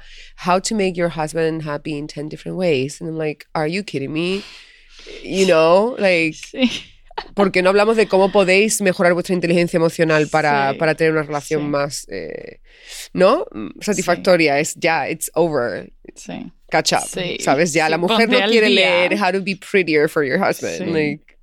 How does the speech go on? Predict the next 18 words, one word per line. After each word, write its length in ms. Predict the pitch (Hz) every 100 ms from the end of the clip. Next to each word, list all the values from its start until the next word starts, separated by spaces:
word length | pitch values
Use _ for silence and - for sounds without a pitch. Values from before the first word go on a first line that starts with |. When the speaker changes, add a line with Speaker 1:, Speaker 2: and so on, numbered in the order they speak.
| _ -
Speaker 1:
no. 280 | 185 190
Speaker 2:
Entonces, 360 | 185 254 247 294
Speaker 1:
<laughs> 120 | -
Speaker 2:
por 140 | 202 202
eso 260 | 202 208
estamos 420 | 202 - 202 196 202
acá 260 | - 214
en 100 | 208
nuestra 540 | 202 202 - 185 180 196
red 500 | 208 202 196 202 226 - -
Speaker 1:
Ajá. 380 | 269 240 208 - 285 277 320 214
Speaker 2:
de 320 | 214 208 202 202
intimidad 520 | 196 190 185 185 185
y 100 | 185
bienestar. 680 | 185 190 190 - 190 - - - _ -
Speaker 1:
Exacto. 460 | 160 160 143 -
Speaker 2:
Intentando 520 | 180 170 170 170 196 175
Speaker 1:
Sí. 260 | 170 165